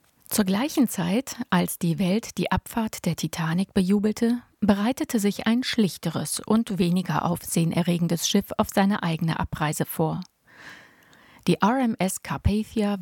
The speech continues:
war neun Jahre zuvor im nordenglischen Tyneside für die Reederei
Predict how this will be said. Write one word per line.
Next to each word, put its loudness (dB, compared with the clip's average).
war 2
neun 2
Jahre -2
zuvor -2
im 0
nordenglischen 0
Tyneside -2
für 2
die 2
Reederei 0